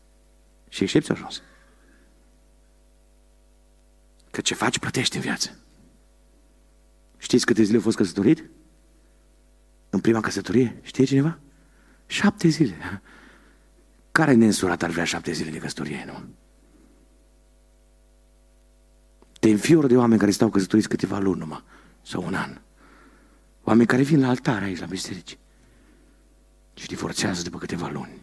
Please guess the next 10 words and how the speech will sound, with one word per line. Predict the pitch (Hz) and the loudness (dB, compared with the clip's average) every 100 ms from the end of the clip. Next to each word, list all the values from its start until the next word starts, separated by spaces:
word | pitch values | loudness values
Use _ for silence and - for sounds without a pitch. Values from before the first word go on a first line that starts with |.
| - | -20
te | - | -16
înfiori. | - - - - - _ - - - - _ _ _ _ _ _ _ _ _ - | -10 -10 -8 -12 -14 _ -20 -20 -20 -20 _ _ _ _ _ _ _ _ _ -2
Să | 110 | 0
știți | 123 - | 2 2
că | |
asta | 113 107 | 2 2
e | |
ca | - | 4
o | 139 113 | 4 4
plagă. | 135 127 92 - - | 2 2 -2 -6 -14